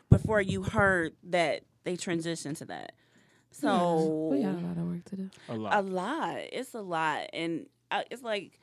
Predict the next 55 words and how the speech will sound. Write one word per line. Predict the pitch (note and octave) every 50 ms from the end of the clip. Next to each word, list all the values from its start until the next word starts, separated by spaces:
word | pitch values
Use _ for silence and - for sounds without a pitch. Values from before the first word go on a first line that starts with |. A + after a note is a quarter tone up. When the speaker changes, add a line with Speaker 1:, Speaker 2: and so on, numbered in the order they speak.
| _ _ _ _ _ _ _ _ _ _ _ _ _ _ _ _ _ _ _ _ _ _ _ _ _ - _ _ -
Speaker 1:
when | - G3+ G#3+ A3+ A3
you | A3 A3
think | - C4 C4+ C4+
about | E4 B3+ G#3+ G#3 G3+ G3
it, | G3+
it's | G#3+ -
like | A3 G3+ F#3+
we're | F3 F3+ G#3 A3 A3
starting | - - - A#3 G#3+ G#3 G#3 G3 -
all | - G3 G3 G3
these | F3+ G3 F#3+ F#3+ G3
small, | - - G3 G3 F#3+ F#3+ F#3+ F#3+ F#3 F3 - - _ -
trying | - A#3+ G#3 G3+ G3
to | F#3 E3 D#3+ - - - _
put | - - G#3 G3+
out | G3+ F#3+ -
all | - G3+ G3
these | F3+ F#3+ G3 G3
small | - A3 F#3+ F#3 F3+ E3+
fires | - - G3+ G#3+ A3 G#3 F#3 F3 E3+ F3 - - - - - - - - - - -
that | F#3+ G3 F#3 F3 F3
we | E3+ F3 G3+ -
can't | - - A#3+ G#3 F3 C#3 C#3+
really | F3 F#3+ F3+ F3+ E3
start | D3 C3+ - - G3 G#3+ A#3 - -
anywhere. | F#3+ G3 F#3+ F3+ - C#3+
Speaker 3:
I |
Speaker 1:
You | B2+ - A#3+
know | B3+ B3+
what | B3+
I'm |
saying? | - D4 C4 A#3+
When | B3
you, | B3 C4+ B3+
Speaker 3:
the, | - - D3 D3
Speaker 1:
when | A3 A#3+
you | C4
Speaker 3:
the | - C4+
Speaker 1:
try | C4+
to | G3+ A3
Speaker 3:
unf- |
Speaker 1:
clean | - D4+ C4 A#3+ A#3+
up | A#3 A3
and | G#3 G#3
you | G#3+
got | G#3 G#3 F#3+
all | - G3+ G3+ G#3 G#3
this | G3 G#3 G#3 G3+
Speaker 2:
Yeah. | G3+ G3+
Speaker 1:
mess. | G#3+ G#3+ G#3+ G#3 G3+
Speaker 3:
The | C#3+ C#3
unfortunate | C3+ C3 B2+ - - E3 E3+ D#3 - D3+ C3+ C3 E4
part | - B2+ A#2+ A#2 A#2+
Speaker 1:
<laughs> | - G2+ -
Speaker 3:
is, | C3+ A#2+ A2 G#2+ G#2+ G#2 -